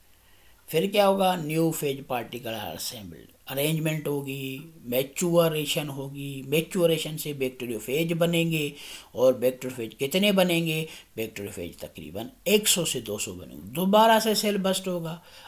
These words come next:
अब ये जो है लिबरेट होंगे, जैसे ये लिबरेट होंगे तो दोबारा इस बैक्टीरिया के ऊपर अटैक करेंगे। अब internal environment D N A of bacteriophage के लिए अनफेवरेबल होगा तो lysogynic,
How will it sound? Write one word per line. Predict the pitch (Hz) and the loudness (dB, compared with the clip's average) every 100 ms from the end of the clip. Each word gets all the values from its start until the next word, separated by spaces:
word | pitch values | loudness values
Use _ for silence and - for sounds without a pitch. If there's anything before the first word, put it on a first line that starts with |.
| - | 0
अब | 160 185 | 2 2
ये | 180 175 208 247 | 0 4 6 6
जो | 254 | 6
है | 226 202 196 | 6 4 2
लिबरेट | 156 165 165 185 202 | 0 0 4 4 4
होंगे, | 175 180 170 160 160 - - | 0 0 0 -2 -4 -16 -10
जैसे | 143 160 170 247 | -2 2 4 4
ये | 269 | 4
लिबरेट | 208 208 202 196 | 4 4 4 2
होंगे | 185 170 160 | 0 -2 -2
तो | 160 | -4
दोबारा | 135 135 127 127 113 113 127 | -6 -6 -4 -2 -2 -4 -6
इस | 135 - | -6 -8
बैक्टीरिया | 104 104 - 104 | -8 -10 -10 -14
के | 101 117 | -14 -16
ऊपर | 110 113 | -14 -14
अटैक | 113 170 175 | -4 -2 2
करेंगे। | 190 185 180 165 - - - | 2 4 2 -2 -4 -14 -6
अब | 131 131 | -4 -2
internal | 165 208 214 220 214 208 208 | 2 2 4 2 4 2 2
environment | 185 165 147 143 - 139 127 123 - 139 143 151 139 | -2 -2 -4 -6 -8 -8 -6 -6 -6 -4 -4 -4 0
D | 170 214 | 6 6
N | 220 | 6
A | 214 | 4
of | 196 | 4
bacteriophage | 175 175 175 170 165 160 147 131 | 2 0 -2 -2 0 -2 -4 -6
के | 131 | -6
लिए | 131 117 117 127 | -4 -6 -4 -4
अनफेवरेबल | 151 160 202 214 220 220 214 214 | -4 -2 0 2 4 4 6 4
होगा | 196 202 196 190 196 | 4 4 4 4 2
तो | 196 147 | -2 -4
lysogynic, | 123 - 170 165 160 | -2 0 2 0 -2